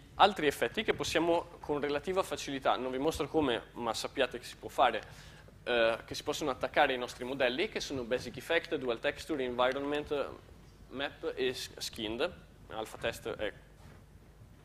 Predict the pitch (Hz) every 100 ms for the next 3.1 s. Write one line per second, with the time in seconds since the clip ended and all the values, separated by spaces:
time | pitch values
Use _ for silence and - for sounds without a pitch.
0 | - - - 104 - 101 92 123 - -
1 | - 202 220 - - - - - - 220
2 | - 277 - 151 - 190 208 143 - 117
3 | 92